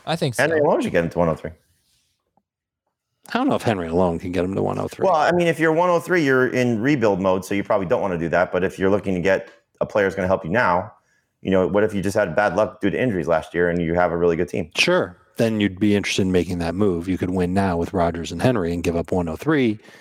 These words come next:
Speaker 3: And then
Speaker 2: But I'm
Speaker 3: he
Speaker 2: not
Speaker 3: could
Speaker 2: trading Rodgers and Henry for one oh three alone.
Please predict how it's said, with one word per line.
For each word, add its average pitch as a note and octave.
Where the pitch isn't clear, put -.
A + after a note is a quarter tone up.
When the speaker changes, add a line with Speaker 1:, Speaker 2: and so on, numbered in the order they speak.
Speaker 3:
And A#2+
then A#2
Speaker 2:
But G#2+
I'm A#2+
Speaker 3:
he C3
Speaker 2:
not C3+
Speaker 3:
could -
Speaker 2:
trading A#2
Rodgers G#2
and F2+
Henry F#2
for E2
one F2
oh D#2+
three D#2+
alone. D2+